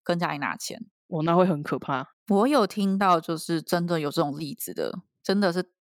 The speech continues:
Speaker 1: 自己带着钱出国念书的，那个真的要有钱人。<laughs>
Speaker 2: <laughs> 对，但是我觉得这是for博班吧，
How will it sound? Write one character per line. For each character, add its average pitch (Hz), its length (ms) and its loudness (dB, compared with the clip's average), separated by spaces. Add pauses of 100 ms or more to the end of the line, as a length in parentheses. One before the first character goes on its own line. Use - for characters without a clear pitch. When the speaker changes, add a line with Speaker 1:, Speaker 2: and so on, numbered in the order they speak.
Speaker 1:
自 208 100 -4
己 160 140 -2
带 185 160 2
着 160 120 0
钱 - 260 -8
出 - 180 -2
国 135 120 -2
念 151 200 -6
书 110 260 -8
的， 147 160 -6 (220)
那 214 140 2
个 180 120 4 (300)
真 190 180 2
的 175 120 2
要 170 120 0
有 - 140 -4
钱 - 200 -8
人。 - 200 -8
<laughs> 190 40 4 (2000)
Speaker 2:
<laughs> - 1120 -10
对， 139 480 -4 (240)
但 311 100 6
是 320 140 2
我 202 180 4
觉 165 120 4
得 165 80 6
这 214 140 6
是 220 200 2
for 143 400 -2
博 143 240 0
班 147 360 -2
吧， 131 180 -6